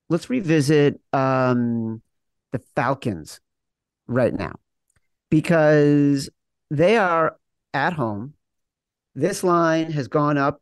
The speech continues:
It's, uh, at, they're plus one right now. Um, I cannot understand for the life of me why anybody would take the Steelers in this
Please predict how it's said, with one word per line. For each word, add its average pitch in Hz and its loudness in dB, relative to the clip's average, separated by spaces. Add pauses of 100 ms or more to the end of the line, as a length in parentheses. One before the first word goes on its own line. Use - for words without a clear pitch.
(120)
It's, - -4
uh, 131 2
at, 147 0 (320)
they're 135 -2
plus 165 -4
one 131 0
right 110 -4
now. 104 -8 (760)
Um, 147 2 (840)
I 156 0
cannot 220 -2
understand 156 0
for 135 -10
the 143 -4
life 123 -2
of 113 -10
me 104 -10 (840)
why 147 2
anybody 190 0
would 180 -4
take 139 -6
the 127 -12
Steelers 147 -4 (140)
in 147 -4
this 120 -4